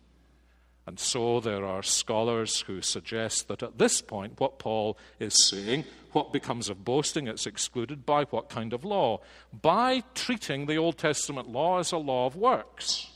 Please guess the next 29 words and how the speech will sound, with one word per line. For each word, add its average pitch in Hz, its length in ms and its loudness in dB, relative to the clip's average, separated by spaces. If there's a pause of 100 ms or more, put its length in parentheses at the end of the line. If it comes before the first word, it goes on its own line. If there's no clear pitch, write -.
(1300)
No, 240 260 8
he 127 140 0
says, 98 600 2 (380)
by 113 280 -2
treating 156 520 0
the 127 120 0
Old 131 240 0
Testament 113 580 -4
law 113 520 -2
as 113 480 -2
a 135 80 -4
law 95 520 -6
of 107 160 -8
faith. - 800 -6 (480)
Now, 151 80 0
for 151 180 0
reasons 151 480 -2
I 117 140 0
needn't 120 480 -8
bore 131 300 4
you 104 160 -4
with, 92 400 -12 (640)
I 123 100 0
don't 151 220 0
think 123 280 -2
that's 107 320 -4
the 113 120 0
right 110 260 0
interpretation. 107 960 -6